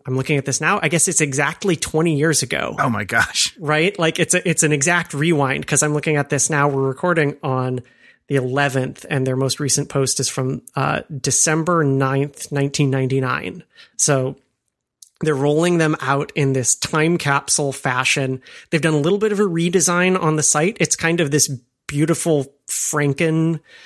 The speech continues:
Speaker 1: interface, uh, because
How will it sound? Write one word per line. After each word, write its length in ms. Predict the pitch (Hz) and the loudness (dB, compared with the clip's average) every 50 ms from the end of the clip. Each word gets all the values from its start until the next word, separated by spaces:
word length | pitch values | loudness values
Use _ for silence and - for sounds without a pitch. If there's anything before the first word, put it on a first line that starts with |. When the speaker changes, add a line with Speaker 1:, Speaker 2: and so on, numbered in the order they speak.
| - - - - _ _ _ - 180 | -20 -20 -20 -20 _ _ _ -4 -2
Speaker 1:
interface, 840 | 170 175 180 170 - - 185 180 185 196 180 - - - - - - - - | 0 0 0 -2 -2 -2 0 0 2 2 0 0 2 2 0 0 -2 -2 0
uh, 400 | 160 147 143 143 143 143 143 151 | 0 2 2 2 2 2 0 0
because 640 | 156 123 160 151 - - 151 143 147 143 131 - | -2 -2 -4 -2 0 0 0 2 2 2 2 0